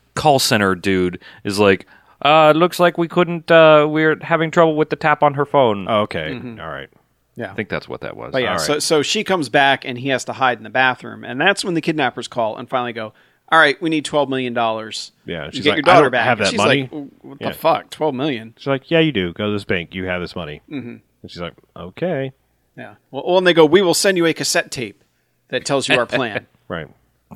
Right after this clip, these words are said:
Speaker 1: Goddamn.
Speaker 3: And, and meanwhile, he's listening on the phone, and that's when she finally breaks down and actually shows some emotion that's like, "Fuck.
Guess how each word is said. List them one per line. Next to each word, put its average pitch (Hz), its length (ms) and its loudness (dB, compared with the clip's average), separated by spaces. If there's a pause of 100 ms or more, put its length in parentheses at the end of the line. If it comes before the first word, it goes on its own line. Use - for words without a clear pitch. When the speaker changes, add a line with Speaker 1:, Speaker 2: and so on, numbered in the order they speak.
(240)
Speaker 1:
Goddamn. - 400 -20
Speaker 3:
And, 123 240 -8
and 139 160 -2
meanwhile, 160 340 6
he's 143 280 -2
listening 151 300 2
on 131 100 0
the 127 60 -6
phone, 170 360 0
and 151 180 -2
that's 226 220 2
when 170 100 -2
she - 140 -4
finally 147 240 2
breaks 127 300 0
down 127 320 2
and 113 80 -6
actually 123 300 -4
shows 120 280 -4
some - 160 -12
emotion 113 400 -12
that's 107 160 -16
like, 113 240 -14 (800)
"Fuck. 110 440 -8